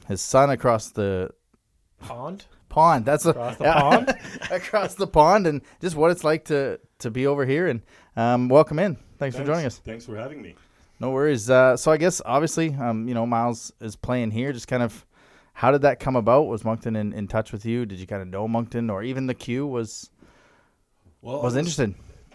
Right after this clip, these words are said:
Speaker 3: the, no, it came by, it was quite a surprise. Like, uh, it was, um, two thousand twenty. Uh, it was just after the, they had, like, this get-together with the e-, under sixteen national team.
Speaker 1: Mm-hmm.
Speaker 3: They had a tournament. And shortly after,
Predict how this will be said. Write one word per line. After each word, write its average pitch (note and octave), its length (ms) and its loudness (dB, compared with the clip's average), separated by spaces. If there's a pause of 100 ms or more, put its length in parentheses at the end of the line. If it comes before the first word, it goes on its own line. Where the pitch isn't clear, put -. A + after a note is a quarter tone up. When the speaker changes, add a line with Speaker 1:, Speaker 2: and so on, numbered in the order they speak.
(320)
Speaker 3:
the, D3 380 -10
no, C3 260 -10
it A#2+ 80 -12
came A2+ 160 -12
by, G2 140 -14
it G#2+ 100 -16
was C#3 140 -12
quite F#3 160 -14
a B2+ 40 -18
surprise. A#2+ 600 -14
Like, F#2 360 -18
uh, F#2+ 460 -14
it G#2+ 100 -20
was, A2 200 -18
um, F2 420 -16 (500)
two E3 120 -20
thousand A2 300 -16
twenty. A#2 360 -18 (600)
Uh, G2+ 60 -20
it G#2 80 -14
was G#2 80 -16
just - 220 -16
after G#2+ 360 -10
the, F#2 380 -16
they - 80 -18
had, B2 180 -14
like, G2+ 220 -18
this - 420 -20 (120)
get-together G2+ 440 -18
with F#2+ 180 -20
the F#2 240 -16
e-, G#2+ 200 -20 (100)
under G2+ 200 -18
sixteen G#2+ 560 -20
national G#2+ 360 -18
team. A2 300 -16
Speaker 1:
Mm-hmm. A2+ 160 -8
Speaker 3:
They A2 60 -14
had F#2 100 -16
a F2 40 -20
tournament. G2+ 500 -20 (640)
And G#2 420 -14
shortly C3 380 -16
after, A2 520 -20